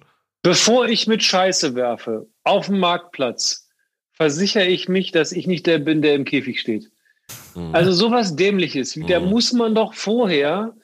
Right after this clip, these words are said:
Speaker 1: wenn er doch so clever ist, und ich hab, ich bin deswegen ein bisschen irritiert, weil ich den Hitzelsberger auch eigentlich immer für einen cleveren Typen gehalten habe,
Speaker 2: Mhm.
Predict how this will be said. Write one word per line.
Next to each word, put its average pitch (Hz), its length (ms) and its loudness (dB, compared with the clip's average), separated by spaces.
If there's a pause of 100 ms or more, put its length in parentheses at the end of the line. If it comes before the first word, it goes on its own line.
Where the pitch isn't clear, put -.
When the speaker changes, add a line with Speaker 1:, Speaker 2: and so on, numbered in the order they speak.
(380)
Speaker 1:
wenn 185 260 2
er 220 120 2
doch 165 200 -2
so 151 160 -2
clever 127 420 -2
ist, 123 160 -6
und 151 80 -4
ich 123 120 -8
hab, 202 220 -6
ich 135 180 -6
bin 202 160 0
deswegen 185 280 0
ein 165 40 0
bisschen 202 280 2
irritiert, 151 560 0
weil 131 120 2
ich 127 80 -4
den 147 200 0
Hitzelsberger 160 580 0
auch 156 140 -4
eigentlich 160 260 -8
immer 175 220 -2
für - 80 -10
einen 160 80 0
cleveren 156 360 0
Typen 160 220 -6
gehalten 113 320 -2
habe, 117 320 -2
Speaker 2:
Mhm. 143 220 -2